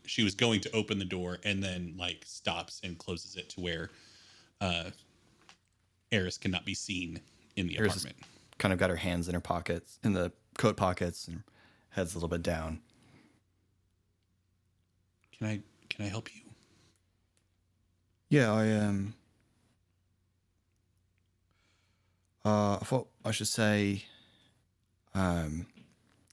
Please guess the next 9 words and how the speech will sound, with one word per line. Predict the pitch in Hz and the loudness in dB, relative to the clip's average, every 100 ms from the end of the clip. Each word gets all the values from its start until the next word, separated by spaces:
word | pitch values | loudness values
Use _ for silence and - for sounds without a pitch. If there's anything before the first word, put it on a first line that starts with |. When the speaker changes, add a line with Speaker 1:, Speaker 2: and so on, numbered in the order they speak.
| - _ _ _ _ _ _ _ _ _ | -20 _ _ _ _ _ _ _ _ _
Speaker 2:
um, | 95 87 87 85 | 0 0 0 0
I'm | 82 85 | -2 0
sorry | 107 107 110 110 - - | 4 4 4 -2 -10 -10
about | 87 87 - _ - _ _ _ | -8 -8 -10 _ -20 _ _ _
how | - | -4
that | 92 82 | -2 2
went, | 107 107 - - - _ _ _ _ _ _ _ | 4 2 0 -12 -18 _ _ _ _ _ _ _
uh, | 104 92 87 87 85 - | -4 -4 -4 -6 -8 -10
and | - 90 82 80 80 87 | -6 -4 -4 -6 -8 -10